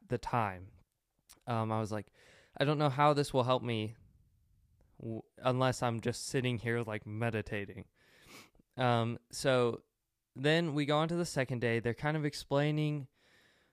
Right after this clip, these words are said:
more and more. We're kind of lengthening our meditation, bringing more, like, aspects into it, more things to focus on. Um,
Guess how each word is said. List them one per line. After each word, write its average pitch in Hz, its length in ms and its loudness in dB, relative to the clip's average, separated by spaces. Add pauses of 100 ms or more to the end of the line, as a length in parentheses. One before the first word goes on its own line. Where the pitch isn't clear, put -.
(220)
more 175 400 6
and 170 120 4
more. 147 420 6
We're 131 180 -2
kind 147 280 0
of 135 220 0 (460)
lengthening 147 720 2
our 135 100 4
meditation, 131 880 2
bringing 135 400 0
more, 139 520 4 (400)
like, 117 240 -2
aspects 131 540 0
into 127 280 -2
it, 123 140 2
more 123 180 -2
things 120 320 -6
to 127 80 -8
focus 139 460 -2
on. 117 300 0 (1500)
Um, 117 460 2